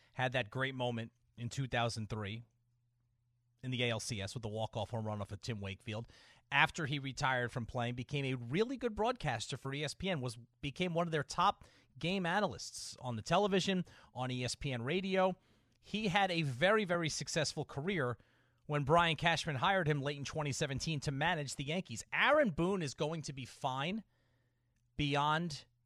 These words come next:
his Yankees managerial stint, no matter what he does. He's got a wonderful life. He's a, got a great personality.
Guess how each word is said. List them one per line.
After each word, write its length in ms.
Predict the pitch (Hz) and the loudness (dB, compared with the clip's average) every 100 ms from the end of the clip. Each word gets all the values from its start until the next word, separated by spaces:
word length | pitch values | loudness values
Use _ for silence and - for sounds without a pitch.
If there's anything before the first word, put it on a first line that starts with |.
| _ | _
his 440 | - 156 123 - - | -2 0 0 -4 -6
Yankees 500 | 127 139 151 165 123 | -2 0 0 -2 -4
managerial 680 | 127 131 143 117 143 151 135 | 0 0 0 -2 -2 -2 -4
stint, 360 | 113 - 156 147 | -6 -4 -6 -4
no 100 | 143 | -6
matter 260 | 143 139 | -4 -6
what 260 | 123 120 143 | -6 -6 -6
he 140 | 123 | -8
does. 260 | 107 87 - | -10 -10 -12
He's 120 | 127 | -8
got 160 | 127 139 | -2 0
a 40 | |
wonderful 600 | 123 127 202 196 170 147 101 | 2 2 2 2 -2 -4 -6
life. 380 | 78 78 - - _ _ _ - | -8 -12 -20 -20 _ _ _ -6
He's 220 | 160 143 | -2 0
a, 100 | 131 - _ _ _ _ - | -2 -6 _ _ _ _ -4
got 140 | 139 | 0
a 60 | 135 | 0
great 360 | 113 147 208 | 0 2 2
personality. 760 | - 165 - 123 107 98 98 98 | 0 0 0 -2 -2 -2 -6 -10